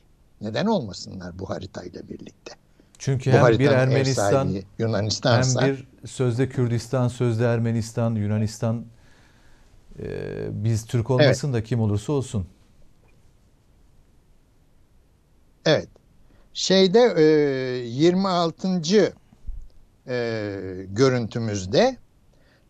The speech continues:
Speaker 1: bin dokuz yüz seksen ikide bu, o, Melina Mercury'nin bu haritasından hemen sonra bin dokuz yüz seksen beşte Atina'da birinci Ulusal Pontus Kongresi,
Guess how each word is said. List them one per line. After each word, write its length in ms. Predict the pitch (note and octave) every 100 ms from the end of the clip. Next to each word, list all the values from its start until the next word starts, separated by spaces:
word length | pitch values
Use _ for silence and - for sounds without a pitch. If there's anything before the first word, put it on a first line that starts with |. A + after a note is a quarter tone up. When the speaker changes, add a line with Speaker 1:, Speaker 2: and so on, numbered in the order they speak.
| C#3+
Speaker 1:
bin 180 | F3
dokuz 220 | G3 F#3+ G#3+
yüz 140 | G3+
seksen 460 | - F#3 - G3+ F#3+
ikide 540 | F3 A3 G#3+ A#3 E3+
bu, 360 | A3+ A3 E3+ D#3
o, 360 | D3+ C3+ A#2 - _ _ _ _ _ _ _
Melina 480 | C3 C#3 E3+ F3+ F3
Mercury'nin 920 | E3 D#3+ D#3 F3+ E3 D3 C#3+ C3+ C3+
bu 260 | F3+ D3 B2+
haritasından 1000 | B2+ D3 D3+ C3+ - C3 C3 C#3 C3+ C3+
hemen 340 | F#3 D#3+ B2
sonra 640 | A2 C3 A2+ A2+ F3 C4 A#3 _ _ _ _ _
bin 200 | D#3+ G3
dokuz 320 | G#3 G#3 G3
yüz 180 | F3+ E3+
seksen 600 | - E3+ - - F3 F3
beşte 640 | E3+ E3+ - - C4 D#4 - _ _ _ _ _ _ _ _ _
Atina'da 760 | D#3 - A3+ A#3 G#3 A#3+ C#4+ C4 _ _ _ _ _ _ - C3
birinci 480 | B2+ E3 G3 G3
Ulusal 520 | A#3 F#3 F3 G#3 F#3 F3+ - -
Pontus 400 | F#3+ F#3+ C#3+ -
Kongresi, 800 | - B2+ G#2+ A2 G2 - F#2+